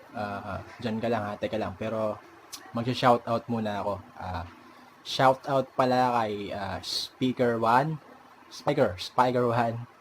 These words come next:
Thank you. Maraming natulong sa akin yan. Maraming natulong yun. Ito, mga babanggitin ko. Shoutout kay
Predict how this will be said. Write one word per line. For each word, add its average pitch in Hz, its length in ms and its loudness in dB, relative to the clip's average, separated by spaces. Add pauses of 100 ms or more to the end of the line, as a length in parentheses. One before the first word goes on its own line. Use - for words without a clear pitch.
(500)
Thank 110 240 -6
you. 127 160 2
Maraming 107 400 -2
natulong 107 320 -4
sa 104 160 -2
akin 107 160 -4
yan. 117 240 -4
Maraming 101 400 -8
natulong 101 400 -10
yun. 90 120 -16 (280)
Ito, 123 240 0
mga 104 320 -4
babanggitin 107 640 -4
ko. 92 160 -14 (480)
Shoutout 120 800 -2
kay 104 240 -4